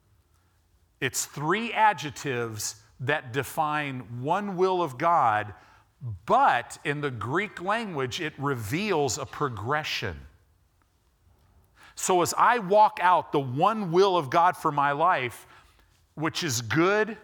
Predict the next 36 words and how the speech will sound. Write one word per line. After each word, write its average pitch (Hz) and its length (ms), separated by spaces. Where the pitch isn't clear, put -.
acceptable, 160 800
and 131 140
perfect, - 580
as 151 180
I 156 120
keep 208 480
doing 196 360
it, 123 180
I 151 180
will 165 240
move 175 540
in 156 120
the 143 80
progression 131 1000
towards 190 480
all 127 220
this, 120 240
but 160 100
it's - 140
still 226 300
just 143 280
one 147 340
wor-, 160 360
one 147 340
will 139 240
for 107 220
his 101 180
li-, 110 220
for 120 100
my 110 140
life. 113 460
Now, 139 420
the 139 100
one 170 360
will 180 220
f-, - 180